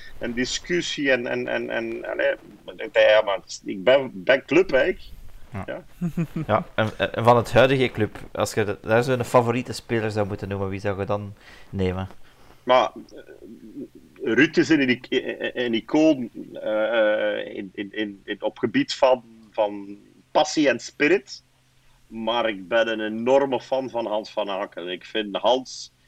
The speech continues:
Speaker 1: zo, eh, cruciaal voor al wat we de laatste jaren, eh, verwezenlijkt hebben. Ik vind het nog altijd extreem onderschat.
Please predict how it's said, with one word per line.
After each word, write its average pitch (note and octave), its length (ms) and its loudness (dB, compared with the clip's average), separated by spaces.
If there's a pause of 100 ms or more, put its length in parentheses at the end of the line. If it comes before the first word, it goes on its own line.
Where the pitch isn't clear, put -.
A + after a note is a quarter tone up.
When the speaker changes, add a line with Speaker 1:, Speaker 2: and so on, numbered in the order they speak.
(280)
Speaker 1:
zo, D3+ 880 2 (260)
eh, G#2+ 380 -10 (120)
cruciaal D#3 920 4
voor A#2+ 160 -10
al D3 320 0
wat C3+ 140 0
we B2+ 80 -6
de A#2+ 100 -4
laatste B2+ 360 -6
jaren, B2+ 400 -2 (440)
eh, G#2+ 340 -8
verwezenlijkt C3 720 -4
hebben. C#3 240 -2
Ik B2 140 -12
vind D3 160 -2
het - 80 -6
nog A#2 200 -4
altijd D3 640 -4
extreem E3 800 -4
onderschat. - 680 -6